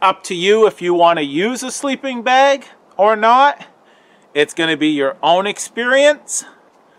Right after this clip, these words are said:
but it's great to have, and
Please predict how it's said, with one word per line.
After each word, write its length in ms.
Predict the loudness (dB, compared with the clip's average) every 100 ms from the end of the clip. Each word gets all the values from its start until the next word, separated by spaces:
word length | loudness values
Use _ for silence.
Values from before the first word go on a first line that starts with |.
| _ _ _ -20 _
but 540 | 4 6 6 4 0 -10 -20 -20 _ _ _ _ _ _ _ _ _ -20 _ _
it's 220 | -8 -8 -16
great 500 | -12 -2 -2 -2 -2
to 140 | -2
have, 720 | 2 4 4 2 -4 -8 _ _ _ _ _ _ _ _ _
and 880 | -4 0 2 2 0 -2 -8 -16 -20